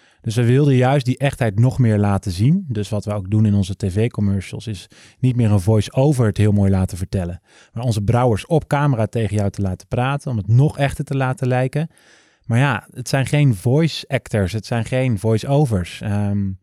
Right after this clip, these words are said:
dus soms wordt je content daar misschien wat minder, ja, wat moet je, eh,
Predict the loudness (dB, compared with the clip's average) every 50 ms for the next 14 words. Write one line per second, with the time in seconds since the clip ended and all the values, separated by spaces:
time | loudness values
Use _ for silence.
0 | _ _ _ _ _ _ _ _ _ _ -8 -8 -4 -2 0 0 0 0 0 -2
1 | -2 -4 -6 -4 -2 0 0 0 2 2 2 2 2 2 2 0 0 0 0 0
2 | 0 2 0 0 0 2 2 2 2 2 2 2 0 -2 -4 -6 _ _ _ _
3 | _ _ _ _ _ _ _ _ _ _ _ _ _ _ _ _ _ -10 -6 -6
4 | -4 -4 -4 -6 -6 -8 -10 -14 -14 -12 -12 -10 -10